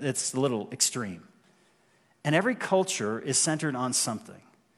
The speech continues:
And if you could survey, what is the culture of Evergreen centered on? And if you just reflected on it, maybe you wrote that down this week. What is the culture of Evergreen centered on?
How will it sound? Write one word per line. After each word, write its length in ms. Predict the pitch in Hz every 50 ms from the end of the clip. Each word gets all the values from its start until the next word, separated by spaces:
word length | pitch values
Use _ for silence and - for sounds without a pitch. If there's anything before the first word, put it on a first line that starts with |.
| _ _ _ -
And 100 | 139 147
if 140 | 143 - -
you 200 | 190 208 220 226
could 220 | 226 - - -
survey, 480 | - - - 190 190 180 135 131 123 127
what 200 | 131 139 160 185
is 160 | 220 190 -
the 120 | - 202
culture 540 | 190 - - - - 170 170 156 - - 151
of 80 | 131 123
Evergreen 580 | - 135 135 139 127 110 120 123 117 113 110
centered 460 | 110 - - - 110 98 - - 87 85
on? 160 | - - - _ _ _ - _ _ _ _ _ _ _ _ _ _ _ _ _ _ _ _ _ _ _ _ _ _ _ _ -
And 80 | 143
if 80 | 147 139
you 60 | 175
just 220 | 151 208 208 -
reflected 380 | 208 165 - - 170 156 - 147
on 100 | 127 123
it, 20 |
maybe 200 | 135 156 196 220
you 60 | 214 190
wrote 200 | 170 170 175 175
that 160 | 165 143 123
down 220 | 143 139 143 139
this 180 | 135 127 - -
week. 200 | 123 110 101 -
What 200 | 113 131 175 233
is 100 | 240 202
the 80 | 214
culture 480 | - - - - 170 170 - - 165 160
of 200 | - 131 127 110 -
Evergreen 560 | - 139 139 139 139 120 120 127 123 123 113
centered 440 | 113 - - 123 113 - - 107 85
on? 240 | 82 80 85 - 123